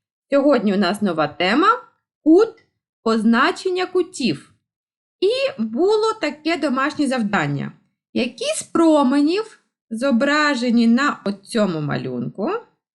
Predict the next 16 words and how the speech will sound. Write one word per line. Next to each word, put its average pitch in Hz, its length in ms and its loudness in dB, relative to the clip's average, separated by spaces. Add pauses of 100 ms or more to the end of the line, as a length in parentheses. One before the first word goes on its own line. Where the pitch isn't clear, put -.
(300)
перетинають 381 760 0
сторону 247 680 0
кута 196 380 -2 (380)
Б 247 260 0 (520)
О 302 240 2 (320)
Ц? 160 380 -2 (640)
У 247 80 -2
нас 208 260 0
кути — 247 360 -4
це 196 160 -6
нова 226 300 2
тема. 370 500 -2 (460)
Давай 311 400 2
заберемо 277 600 2
оці 233 220 -2
промені 392 560 -2